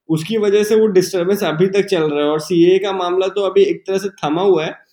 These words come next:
लेकिन वो कहीं ना कहीं अंदर लावा बन रहा है, जो कि कभी भी वोल्केनिक एक्टिविटी से एरप्ट हो जाएगा।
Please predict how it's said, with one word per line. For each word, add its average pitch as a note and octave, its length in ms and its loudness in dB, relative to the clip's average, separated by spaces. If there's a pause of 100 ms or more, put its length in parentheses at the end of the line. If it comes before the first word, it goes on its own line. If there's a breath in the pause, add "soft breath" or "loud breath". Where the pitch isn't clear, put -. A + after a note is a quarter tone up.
(480)
लेकिन E3 500 2 (140)
वो G3 460 4 (1600)
कहीं E3 240 2
ना G3+ 120 0
कहीं G#3 300 2
अंदर F3 640 0 (280)
लावा E3 580 2 (300)
बन D3+ 260 0
रहा D3+ 240 0
है, C3 120 0
जो D#3 120 0
कि F#3+ 120 0
कभी D#3+ 320 -2
भी F#3 160 0
वोल्केनिक D#3 720 -2
एक्टिविटी D#3+ 480 -2
से F3 120 -2
एरप्ट C#3+ 320 -2
हो B2 80 -2
जाएगा। G#2+ 340 -8